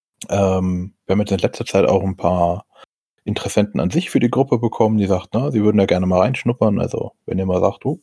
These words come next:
uh, da hättest du irgendwie Interesse dran. Ähm, es muss nicht immer Militär sein, also wir haben ja auch einen zivilen Teil.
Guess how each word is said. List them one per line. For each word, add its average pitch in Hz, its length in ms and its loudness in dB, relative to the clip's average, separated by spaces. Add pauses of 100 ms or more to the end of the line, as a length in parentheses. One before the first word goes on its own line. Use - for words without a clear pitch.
uh, 170 220 -8
da 107 80 0
hättest 113 300 -8
du - 40 -2
irgendwie - 260 -2
Interesse 120 340 0
dran. 110 300 4 (760)
Ähm, 95 440 2 (140)
es - 160 -16
muss 117 260 2
nicht - 200 0
immer 92 180 2
Militär 90 420 0
sein, 127 380 0
also - 260 -6
wir - 80 -8
haben 95 100 -4
ja 87 60 0
auch - 140 -4
einen 98 100 -12
zivilen 104 460 2
Teil. 101 440 0